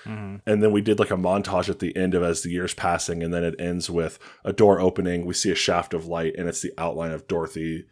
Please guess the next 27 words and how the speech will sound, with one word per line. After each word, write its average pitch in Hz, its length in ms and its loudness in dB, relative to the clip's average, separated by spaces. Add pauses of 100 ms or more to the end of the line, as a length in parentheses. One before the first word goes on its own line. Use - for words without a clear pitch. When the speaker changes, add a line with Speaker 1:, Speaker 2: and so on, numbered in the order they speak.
(140)
Speaker 2:
the - 80 -12
Scarecrow, 80 500 -2
the 78 120 -4
Tin 78 240 -6
Man, 76 320 -12 (180)
and 110 160 -10
the - 60 -8
Speaker 1:
Mm-hmm. 69 180 -8
Speaker 2:
Lion. 57 380 -10 (260)
I 98 120 2
liked 110 280 4
that 98 220 6
as - 160 0
well. - 440 -6 (280)
Uh, 87 220 0
so - 160 -4
I - 80 2
think 170 180 0
something 170 240 0
to 147 60 -2
do 143 80 2
with 143 80 -2
the - 80 -10
slippers, 127 500 -4
and 110 140 -4
then 101 80 -2
also 101 640 2